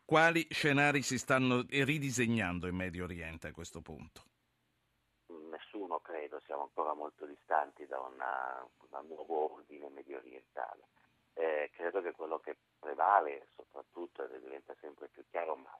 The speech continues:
Speaker 2: non è una questione di oggi, ma è una questione che questi tre anni di, chiamiamole, primavere arabe ha sottolineato, ha evidenziato,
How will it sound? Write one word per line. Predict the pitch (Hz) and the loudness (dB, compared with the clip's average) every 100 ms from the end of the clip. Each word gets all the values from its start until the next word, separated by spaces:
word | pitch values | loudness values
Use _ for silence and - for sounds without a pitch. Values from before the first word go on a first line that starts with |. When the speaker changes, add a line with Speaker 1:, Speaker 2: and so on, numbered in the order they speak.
| 71 | -18
Speaker 2:
non | 69 | -12
è | 80 | -10
una | 73 73 | -10 -14
questione | - 71 - 71 67 | -18 -20 -18 -18 -18
di | 71 | -16
oggi, | 78 76 67 69 65 | -12 -12 -12 -20 -20
ma | |
è | 65 | -20
una | 65 | -20
questione | 69 73 73 | -20 -16 -14
che | 71 | -14
questi | 69 76 73 | -16 -16 -18
tre | - 76 76 | -10 -4 -2
anni | 73 76 78 73 _ _ _ _ _ _ | -2 -4 -10 -14 _ _ _ _ _ _
di, | 78 76 _ | -16 -16 _
chiamiamole, | 76 69 71 76 73 | -12 -10 -10 -10 -10
primavere | - 71 65 69 69 | -10 -10 -6 -2 4
arabe | 73 76 71 | 6 6 2
ha | 69 | -2
sottolineato, | - 71 71 69 65 80 87 78 | -6 -8 -6 -6 4 4 6 2
ha | 65 | 0
evidenziato, | 71 69 - - 82 92 92 | -2 -6 -6 6 8 8 4